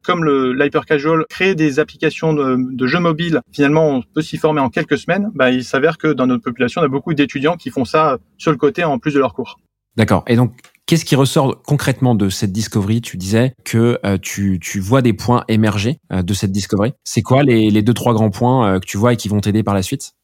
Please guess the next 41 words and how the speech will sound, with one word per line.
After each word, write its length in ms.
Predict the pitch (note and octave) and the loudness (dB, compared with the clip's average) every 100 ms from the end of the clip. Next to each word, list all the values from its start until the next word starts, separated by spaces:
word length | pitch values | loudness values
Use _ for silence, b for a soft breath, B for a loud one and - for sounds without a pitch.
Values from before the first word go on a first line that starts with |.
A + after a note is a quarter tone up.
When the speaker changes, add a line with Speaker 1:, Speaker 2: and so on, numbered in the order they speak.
| _ _ - | _ _ -4
Speaker 1:
Bah, 140 | C3+ - | -4 -4
donc 460 | A3 D#3 C#3+ C#3+ A#2 | -8 -2 -2 -2 -2
déjà, 260 | D#3+ F#3 | -2 0
par 120 | E3 D3+ | 0 0
exemple, 160 | C#3+ | -2
pour 140 | - A#2 | -8 -8
tous 160 | G3+ | -6
les 80 | F3+ | -2
nouveaux 300 | E3 D#3 D3 | 0 0 0
entrants, 360 | C#3+ - D#3 - _ | -4 -4 -6 -6 _
bah, 100 | B2+ | -8
clairement, 500 | - D#3+ D#3+ E3+ D#3+ | -2 0 2 0 -2
ils 80 | C#3+ | -8
sont, 220 | - B2 A2+ _ - | -6 -6 -6 _ -8
donc, 260 | B2+ - - _ | -8 -8 -20 _
l'information 720 | C3+ C3+ E3 F3+ E3+ E3 - | -8 -2 0 0 0 -2 -2
est 120 | D#3 D3+ | -4 0
éparpillée. 480 | D#3 - D3+ A3 - | -2 -2 -6 -6 -8
Ils 80 | C#3 | -12
sont 180 | - E3 - | -4 -4 0
hyper, 460 | A3+ - G#3 F#3+ | 0 2 -2 -2
justement, 540 | C3+ C#3+ D#3 D#3 D3 - - | -10 -6 -2 -2 -2 -4 -4
euh, 180 | B2 A#2+ | -4 -4
consommateurs 640 | - E3+ F3+ E3+ D#3 D#3 | -6 -4 0 0 0 0
de, 320 | C#3 B2+ B2 | 0 -2 -6
de 120 | C3+ C3+ | -8 -2
contenu 320 | C#3+ B2 B3+ | -2 -2 -2
parce 160 | C3 - | -4 -2
qu'ils 340 | B2+ B2+ B2+ | -2 -2 -2
veulent 180 | D#3 E3 | 2 2
apprendre, 360 | D3+ F3 F3 | 0 0 0
ils 80 | C3+ | 0
veulent 180 | B2+ D#3+ | 0 2
avoir 180 | D3 D3+ | 2 0
les 80 | C#3 | 0
best 220 | C#3+ - | -4 -4
practices. 420 | D3 - E3 - - | -4 -4 -10 -8 -10
Et 60 | |
finalement, 380 | - E3+ E3+ F3+ | -4 -2 0 0
bon, 140 | D3+ C3+ | 0 0
ben, 240 | B2+ | 0